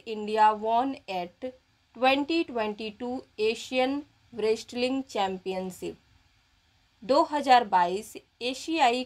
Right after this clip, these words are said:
कुश्ती चैंपियनशिप में भारत ने कितने मेडल जीते हैं? तो राइट आंसर होगा बी, सत्रह। How many medals India won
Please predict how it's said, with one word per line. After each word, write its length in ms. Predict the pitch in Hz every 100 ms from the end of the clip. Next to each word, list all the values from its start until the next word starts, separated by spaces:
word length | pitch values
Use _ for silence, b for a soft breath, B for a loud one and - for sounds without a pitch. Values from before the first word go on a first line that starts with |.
| - -
कुश्ती 420 | 269 - - 359
चैंपियनशिप 880 | 359 233 220 220 220 214 226 214 -
में 280 | 208 247 339 _ _ _
भारत 460 | 190 185 226 262 277
ने 160 | 214 214 254 - _
कितने 400 | 226 - 226 233
मेडल 440 | 220 190 208 285 330 - -
जीते 500 | 180 - 254 254 262
हैं? 180 | 233 - - - - - - - - - - - -
तो 80 |
राइट 280 | 220 226 247
आंसर 340 | 254 247 247 226
होगा 360 | 214 196 202 208 - _ _ _ _ -
बी, 220 | 185 233 247 - _ _ -
सत्रह। 460 | 214 - 214 180 - - - - - - - - - - - - - - -
How 140 | 254 330
many 260 | 349 349 359
medals 580 | 285 269 277 285 294 - -
India 420 | 220 214 220 220 220
won 420 | 226 240 262 277